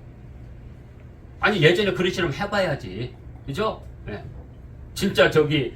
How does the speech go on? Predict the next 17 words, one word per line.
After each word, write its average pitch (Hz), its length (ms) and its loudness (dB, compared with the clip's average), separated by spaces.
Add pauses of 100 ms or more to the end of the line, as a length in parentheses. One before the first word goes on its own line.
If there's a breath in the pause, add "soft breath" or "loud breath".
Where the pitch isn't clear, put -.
(120)
창자에다가 165 680 4
한번 143 360 0
김치도 151 320 -2
담가보고, 113 680 -4 (360)
어? - 140 -4 (220)
그래가지고 139 280 4
바래고 147 320 4
한 139 120 6
데서 135 200 2
다 120 120 -2
썩어보고, 135 720 0 (220 loud breath)
예, 139 40 -2
곰팡이가 147 460 0
막 139 220 -2
나는 165 220 4
것도 - 100 -4
보고, 123 420 0